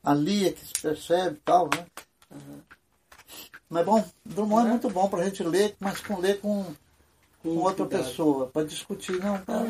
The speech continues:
Speaker 1: não, ele não é ler pra qualquer, pra recitar pro público, não.
Speaker 2: Sim, sim.
Speaker 1: Não.
Speaker 2: Tem mais três perguntinhas que eu quero fazer, que são, que a gente tá perguntando pra todo mundo que foi entrevistado.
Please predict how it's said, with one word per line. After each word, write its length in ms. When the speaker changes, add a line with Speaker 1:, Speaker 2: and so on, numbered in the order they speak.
Speaker 1:
não, 180
ele 100
não 100
é 60
ler 220
pra 140
qualquer, 400
pra 80
recitar 640
pro 180
público, 500
não. 200
Speaker 2:
Sim, 320
sim. 240
Speaker 1:
Não. 180
Speaker 2:
Tem 120
mais 160
três 160
perguntinhas 420
que 80
eu 60
quero 80
fazer, 420
que 160
são, 480
que 80
a 40
gente 100
tá 80
perguntando 360
pra 80
todo 200
mundo 160
que 80
foi 80
entrevistado. 640